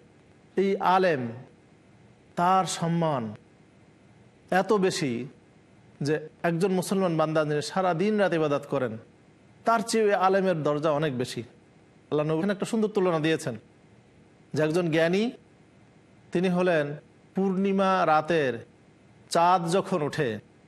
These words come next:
তখন কি আকাশের কোনো তারকা দেখা যায়? খুব কম ক-, তারকা দেখা যায়। তো একজন আলেম এবং আবেদ, তাদের পার্থক্য হলো এই যে একজন আলেম হচ্ছেন পূর্ণিমা রাতের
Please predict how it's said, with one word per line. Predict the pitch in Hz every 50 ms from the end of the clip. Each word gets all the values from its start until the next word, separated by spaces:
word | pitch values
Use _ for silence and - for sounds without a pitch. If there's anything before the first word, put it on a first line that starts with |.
| _ -
তখন | 143 143 - 180 175
কি | 175
আকাশের | 165 143 139 165 160 - 170 165
কোনো | 170 170 170
তারকা | 156 160 139 143 143 147 147
দেখা | 143 151 131 170 180
যায়? | 185 170 131 110 113 - - _ _ _ _ _ _ - -
খুব | - 254 240 -
কম | - 202 190 185 180 165
ক-, | 175 175
তারকা | 165 170 170 165 160 143 156 147
দেখা | 143 127 - 139
যায়। | 117 117 110 107 113 - - _ _ _ _ _ _ _ _ - - - _ _ _ _ _ -
তো | 175
একজন | 170 170 165 190 190
আলেম | 175 160 165 170 190 214 233 240 247 240 233 - - _ _ _ _ _ _ -
এবং | 156 170 175 170
আবেদ, | 156 165 185 202 185 208 196 165 135 - - 190 - - -
তাদের | 165 156 -
পার্থক্য | - - 170 170 - - 196 - 185
হলো | 190 185 170
এই | 151 165 180 185 214 226 190 - _ _ _ _ _ _ -
যে | 143 160
একজন | 156 165 170
আলেম | 156 147 156 175 202 208 196
হচ্ছেন | 190 190 190 - 180 156 147 - -
পূর্ণিমা | 160 170 180 185 180 175 175 165
রাতের | 156 160 156 143 170 165 156 143